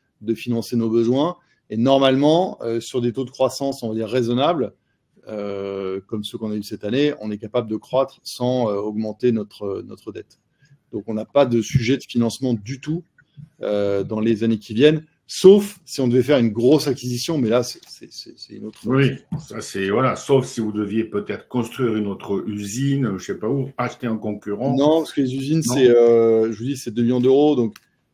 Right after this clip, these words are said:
Speaker 1: euh, l'immobilier, c'est pas notre stratégie d'acheter l'immobilier des usines, donc, euh, voilà.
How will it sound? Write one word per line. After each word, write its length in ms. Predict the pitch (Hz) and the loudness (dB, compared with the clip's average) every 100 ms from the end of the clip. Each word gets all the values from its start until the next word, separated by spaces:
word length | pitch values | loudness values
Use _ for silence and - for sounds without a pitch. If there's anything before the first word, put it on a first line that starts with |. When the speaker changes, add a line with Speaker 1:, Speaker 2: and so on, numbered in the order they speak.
| _ _ - | _ _ -16
Speaker 1:
euh, 440 | 52 - 50 50 - - _ _ _ _ _ | -12 -12 -12 -14 -16 -20 _ _ _ _ _
l'immobilier, 640 | 135 127 135 127 127 143 151 | -10 -2 2 2 4 6 6
c'est 180 | - - | 4 -2
pas 100 | 113 | -2
notre 180 | 113 | -2
stratégie 420 | - 120 113 113 120 | -4 -6 -6 -4 -2
d'acheter 260 | 107 - | -4 -6
l'immobilier 520 | 107 104 101 101 113 | -6 -6 -8 -4 -4
des 80 | 104 | -4
usines, 400 | 101 98 107 98 | -10 -8 -6 -6
donc, 160 | 95 - 92 | -8 -20 -20
euh, 180 | 87 - | -20 -20
voilà. 160 | _ | _